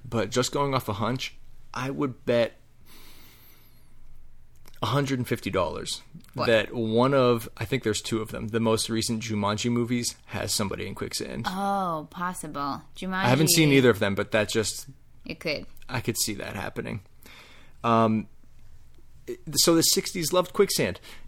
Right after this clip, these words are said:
Speaker 1: Even Martin Luther King Junior,
Speaker 2: <laughs>
Speaker 1: in his I Have a Dream speech from
Speaker 2: No.
Speaker 1: nineteen sixty-three, said, "Now is the time to lift our nation from the quicksands of racial injustice to the solid rock of brotherhood."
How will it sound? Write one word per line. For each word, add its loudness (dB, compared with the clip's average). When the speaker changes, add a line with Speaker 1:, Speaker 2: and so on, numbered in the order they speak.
Speaker 1:
Even 6
Martin 4
Luther 0
King 0
Junior, 6
Speaker 2:
<laughs> -4
Speaker 1:
in 12
his 6
I 6
Have 6
a 4
Dream 6
speech 2
from 0
Speaker 2:
No. 8
Speaker 1:
nineteen 8
sixty-three, 2
said, 8
"Now 8
is 6
the 4
time 2
to 0
lift 0
our 4
nation 0
from 0
the 0
quicksands -2
of 0
racial 4
injustice 2
to -2
the -2
solid 4
rock 2
of -6
brotherhood." -2